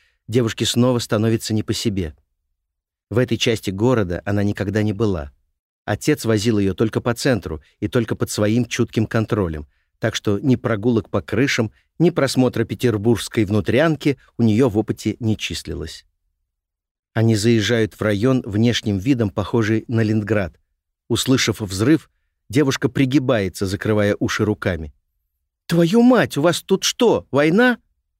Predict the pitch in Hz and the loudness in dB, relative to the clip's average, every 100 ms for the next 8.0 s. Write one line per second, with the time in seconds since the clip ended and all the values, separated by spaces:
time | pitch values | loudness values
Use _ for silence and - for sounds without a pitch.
0 | _ _ _ _ - 117 117 110 117 110 | _ _ _ _ -2 2 2 0 0 0
1 | - 117 - 107 85 - 104 104 107 113 | 0 0 0 0 -2 -4 -2 0 2 0
2 | - 104 95 107 98 98 101 - - 113 | 0 -2 0 0 0 2 2 0 -4 -4
3 | - 156 135 _ _ _ _ _ 131 120 | 0 0 0 _ _ _ _ _ 0 2
4 | 113 113 113 120 101 113 101 90 80 - | 4 2 2 0 2 2 2 -2 -6 -12
5 | _ _ _ _ _ _ _ - 120 117 | _ _ _ _ _ _ _ -4 -2 0
6 | 131 117 113 107 139 110 95 98 117 104 | 0 2 0 2 0 0 -2 0 2 2
7 | 127 - - 131 107 110 92 80 - 80 | 0 -2 -4 -4 -2 -2 -2 -6 -8 -10